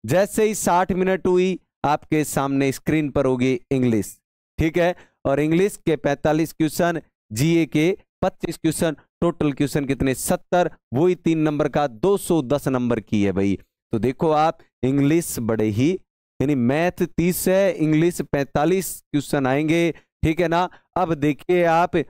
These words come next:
जैसे ही ये साठ मिनट खत्म हुई, ये भी गायब और आपके सामने होगा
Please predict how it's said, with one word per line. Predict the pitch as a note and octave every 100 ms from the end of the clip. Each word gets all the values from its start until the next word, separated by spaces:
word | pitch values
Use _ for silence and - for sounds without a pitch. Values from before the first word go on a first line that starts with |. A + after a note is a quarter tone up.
| _ _ _
जैसे | A#2 F3 F#3 G#3
ही | G3+ G#3
ये | F#3 F#3+ F3+
साठ | F3+ E3 F3
मिनट | E3 E3 E3
खत्म | - D3+ D#3
हुई, | D#3 D#3 D#3
ये | A2+ A#2 A#2+
भी | C#3 F3 - _ G#2+
गायब | A#2 A2+ A2 _ _ C#3+
और | D3
आपके | C#3 - C3
सामने | - C#3+ C#3+ C3+ B2+
होगा | A#2+ A#2+